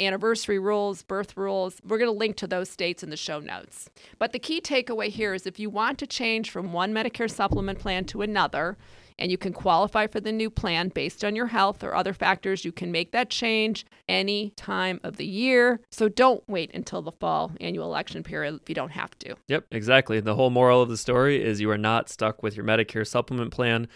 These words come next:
Speaker 2: if you're healthy, if you wanna make that switch. You don't have to wait around for the fall. And really, you shouldn't, because if you do wanna make a change now, you know, you never know what's gonna happen in the next few
Speaker 1: Right.
Speaker 2: months as far as health goes. So just change
Speaker 1: Right.
Speaker 2: it when you want to, or
Speaker 1: Do
Speaker 2: reach
Speaker 1: it when
Speaker 2: out
Speaker 1: you're
Speaker 2: and see if you can.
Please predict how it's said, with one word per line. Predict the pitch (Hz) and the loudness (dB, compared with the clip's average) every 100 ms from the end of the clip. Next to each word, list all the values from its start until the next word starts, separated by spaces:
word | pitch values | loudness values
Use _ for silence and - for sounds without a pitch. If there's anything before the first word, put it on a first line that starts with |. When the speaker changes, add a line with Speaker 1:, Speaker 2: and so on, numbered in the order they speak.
| - - | -14 2
Speaker 2:
if | 135 | 2
you're | 139 | 4
healthy, | 117 117 117 117 113 | 6 6 4 2 2
if | 101 | 0
you | 107 | 0
wanna | 107 104 | -2 0
make | 101 | -2
that | 101 101 | -2 -4
switch. | - 104 104 - | -2 -2 -2 -4
You | 104 | -4
don't | 110 113 | 0 0
have | 110 113 | 2 -2
to | - | 0
wait | 107 104 | 2 2
around | 101 101 101 | 2 0 0
for | 104 | -4
the | 101 | -8
fall. | - 113 113 113 - - | 2 6 6 6 -2 -2
And | 123 | 6
really, | 175 143 | 6 8
you | 117 | 4
shouldn't, | - 180 127 113 | 6 6 6 4
because | 110 104 113 107 | -2 0 0 0
if | |
you | 120 | -2
do | 147 131 | 2 4
wanna | 139 127 | 6 4
make | 123 117 | 4 0
a | |
change | 104 117 104 | -4 -4 -2
now, | 113 123 110 107 - - - | 2 4 4 0 -8 -20 -6
you | 107 | 0
know, | 104 | 2
you | 110 | 4
never | 131 123 | 4 4
know | 113 | 6
what's | 113 104 | 6 4
gonna | 110 | -2
happen | 104 113 110 104 | 2 2 2 -2
in | 104 | 0
the | |
next | 104 101 - | 0 0 -2
few | 107 | -4
Speaker 1:
Right. | 104 | 0
Speaker 2:
months | 107 104 | 0 0
as | - - | -8 -2
far | 110 | 0
as | 104 | 0
health | 113 117 | 0 -2
goes. | - 110 101 | 0 -2 -2
So | - 101 101 101 | -2 -2 -2 -4
just | 110 - | -8 -6
change | - 110 | -2 0
Speaker 1:
Right. | 113 | 0
Speaker 2:
it | 113 | -2
when | 104 107 | -4 -4
you | 107 | -2
want | 107 131 | -2 -4
to, | - 107 - | -8 -10 -6
or | 113 | 0
Speaker 1:
Do | 117 | 2
Speaker 2:
reach | 196 | 4
Speaker 1:
it | |
when | 113 | 4
Speaker 2:
out | 104 | 2
Speaker 1:
you're | 90 | 0
Speaker 2:
and | |
see | 160 | -2
if | 110 | -2
you | 104 | -2
can. | - 120 117 | -2 -2 -4